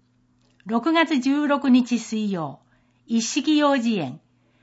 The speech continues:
寺川戸一色地区、穂波、明賀台、山田町、樽上町、一色町、上平町。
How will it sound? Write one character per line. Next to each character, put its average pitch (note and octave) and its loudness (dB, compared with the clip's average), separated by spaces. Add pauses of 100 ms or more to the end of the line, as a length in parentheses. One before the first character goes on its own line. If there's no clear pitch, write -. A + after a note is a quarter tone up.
(300)
寺 C#4 2
川 C#4+ 2
戸 C4 2
一 A3+ -2
色 A3+ -4
地 G#3 -8
区、 - -14 (600)
穂 - -4
波、 A3 0 (320)
明 C#4 4
賀 C4+ 2
台、 D3+ -6 (340)
山 A3+ 2
田 C4 2
町、 G#3 -4 (320)
樽 C#4 0
上 C4 0
町、 D3+ -8 (260)
一 A#3 2
色 B3 0
町、 G3 -6 (280)
上 B3 -2
平 A#3 0
町。 C#3+ -10